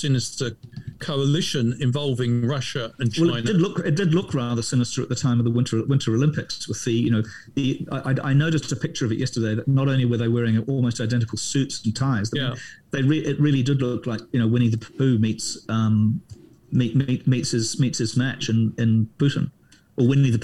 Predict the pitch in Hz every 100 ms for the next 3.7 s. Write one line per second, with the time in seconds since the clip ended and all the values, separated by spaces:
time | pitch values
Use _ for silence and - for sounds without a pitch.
0 | 151 - 101 - - 185 180 220 185 165
1 | 202 170 175 170 180 165 120 113 113 -
2 | - - 139 143 143 143 139 131 147 120
3 | 151 156 127 127 - 123 -